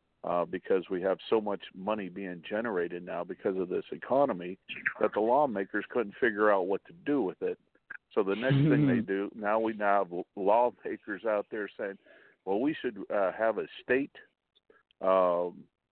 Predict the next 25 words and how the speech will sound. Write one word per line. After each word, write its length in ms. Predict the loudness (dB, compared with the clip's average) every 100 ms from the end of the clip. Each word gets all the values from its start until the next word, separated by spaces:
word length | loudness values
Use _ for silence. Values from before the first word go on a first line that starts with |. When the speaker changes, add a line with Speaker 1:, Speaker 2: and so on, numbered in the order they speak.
| _ _ _ -20 -8
Speaker 1:
property 460 | 0 0 0 -6 -10 -8
tax, 300 | -8 -8 -12 -20 _ _ -10
uh, 440 | -6 -4 -4 -6 -12 _ _ _ _
one 200 | -2 -2
point, 320 | -2 -6 -6 -8 -10 -2
uh, 180 | 0 2
one 200 | 0 2
dollar 320 | 4 4 0
and 100 | -6 -10
sixty 280 | -10 -10 -8
cents 220 | -6 -6 -12
per 420 | -8 0 2 2 0
one 420 | -6 -2 -2 -2 -4
hundred, 440 | -2 0 -2 -6 -8 _ -20 -20 _ _ -4
with 200 | -2 2
a 320 | 4 4 2 -4 _ -2
two 160 | 0 2
hundred 280 | 0 -2
ninety 480 | -2 -2 -2 -4 -10 -4
thousand 560 | 2 4 4 2 -2 2
dollar 340 | 2 4 0
minimum, 560 | -2 -4 -4 -4 -6 -8 _ _ _ _ _ 2
uh, 360 | 4 6 4 2
family 600 | 0 2 2 -2 -4 -8 -12 -20 -14
home," 540 | -2 0 0 -2 -6